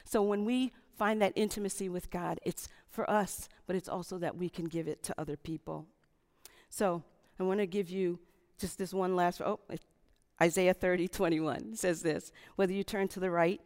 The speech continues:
or to the left, your ears will hear a voice saying, 'This is the way, walk in it.'" That's what I want. I want to walk in God's way, 'cause when I know that I'm on his path, I know that I can be doing what he's called me to do.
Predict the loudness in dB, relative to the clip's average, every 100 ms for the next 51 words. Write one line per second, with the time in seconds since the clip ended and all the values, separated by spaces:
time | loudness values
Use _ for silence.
0 | -4 -4 -2 2 4 4 -4 -14 -20 -4
1 | -2 2 2 2 -2 -2 0 -2 -2 -4
2 | -4 -4 -4 -4 -2 -2 -2 -4 -2 -2
3 | -2 -6 -4 -4 -6 -8 _ _ -8 -8
4 | -8 -10 -10 -12 _ _ _ _ 0 2
5 | 2 -2 -2 -2 -4 -2 -2 -2 -4 -4
6 | -4 -4 -4 -2 -4 -4 0 0 0 -6
7 | -20 -20 -8 -4 0 0 2 2 2 2
8 | 2 -2 -4 -6 -4 -2 -2 -2 -4 -4
9 | -4 -8 -6 -6 -6 -8 -10 -10 -16 -20
10 | _ -6 -4 -4 -4 -6 -4 -8 -6 -6
11 | -6